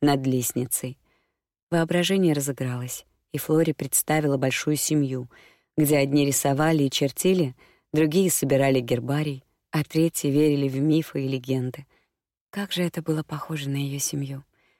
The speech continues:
на тех, кем они были совсем недавно.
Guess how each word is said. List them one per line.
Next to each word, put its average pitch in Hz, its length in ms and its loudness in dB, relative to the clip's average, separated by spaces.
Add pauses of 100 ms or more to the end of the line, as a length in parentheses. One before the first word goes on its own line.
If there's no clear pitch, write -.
(240)
на 170 140 2
тех, - 480 -4 (140)
кем 160 240 -2
они 156 200 0
были 151 300 -2
совсем 147 480 -6
недавно. 139 500 -6